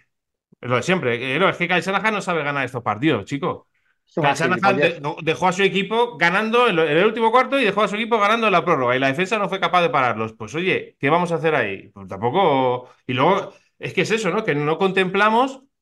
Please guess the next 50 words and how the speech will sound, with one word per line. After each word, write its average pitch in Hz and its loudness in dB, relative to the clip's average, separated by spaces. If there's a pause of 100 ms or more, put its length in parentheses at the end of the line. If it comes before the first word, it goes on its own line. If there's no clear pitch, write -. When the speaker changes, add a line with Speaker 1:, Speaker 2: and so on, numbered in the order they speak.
(420)
Speaker 1:
la 143 0
cantidad 143 0
de 196 -2
cosas 196 -6
que 185 -8
pasan 196 0
en 180 2
un 143 -2
partido. 135 -6
¿Quién 220 2
iba 233 4
a - 4
imaginar 214 2
que 170 2
Christian 190 -2
McCaffrey 202 -2
iba, 208 0
iba, 165 -2
iba 156 2
a 147 6
hacer 143 -2
un 135 -6
fumble 135 2
en 135 -2
la 135 2
yarda 135 4
diez 143 2
de, 123 -2 (180)
en 127 -6
el 123 -2
primer 135 -2
drive, 160 0
que 139 -2
fue 165 -2
una 180 2
exhibición 143 -2
de 127 0
drive? 165 -2
O 120 -10
sea, 123 -6
es - -20
que - 0
el 165 2
primer 175 0
drive 196 0
de, 156 0
de 139 -8
San 143 -10
Francisco 165 -4
es 175 -2